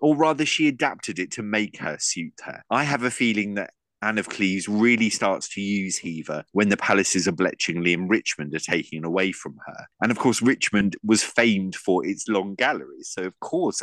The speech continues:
Anne, after that beautiful palace has been taken away from her by Edward's council, is going to want a long gallery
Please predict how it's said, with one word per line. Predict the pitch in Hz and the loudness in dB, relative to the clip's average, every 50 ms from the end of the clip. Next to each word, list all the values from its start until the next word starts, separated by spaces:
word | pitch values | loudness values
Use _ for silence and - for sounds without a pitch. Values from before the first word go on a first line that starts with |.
| - - | -4 -2
Anne, | 87 85 80 78 76 _ _ _ - | 0 0 0 -2 -6 _ _ _ -2
after | 104 101 - - 92 | -2 0 -2 -2 -2
that | 95 90 80 92 90 | -2 -2 -2 -4 -4
beautiful | 95 101 113 127 135 - - - 85 82 - | 0 2 4 4 2 2 -2 -10 -10 -8 -2
palace | - 101 95 85 80 - | 0 0 0 0 -2 -6
has | - 80 | -10 -10
been | - - 85 | -12 -12 -14
taken | 87 - - 92 85 - 90 | -10 -6 -4 -4 -4 -4 -4
away | 85 82 90 101 101 95 | -2 0 2 4 4 2
from | - - 78 73 71 - | 0 -4 -10 -12 -12 -14
her | - - - - | -14 -14 -8 -2
by | - 165 - - - _ - | 0 0 0 0 -2 _ 0
Edward's | 196 202 165 - - 87 - - | 0 0 2 2 -2 0 0 -2
council, | - - - 120 110 107 - - - - - - - 78 _ - | -2 0 0 0 0 0 -2 -4 -4 -4 -6 -8 -10 -10 _ -2
is | 107 104 | -2 0
going | - - 110 110 107 98 | 2 4 4 4 4 2
to | - 104 | 0 0
want | 98 90 92 92 90 - - 90 | 2 2 2 0 -2 -4 -4 -2
a | |
long | 90 90 92 92 82 87 85 78 | -2 0 0 0 0 -2 -4 -2
gallery | 90 85 87 85 80 80 80 80 80 82 85 | 2 2 2 2 2 0 0 0 -2 -2 -4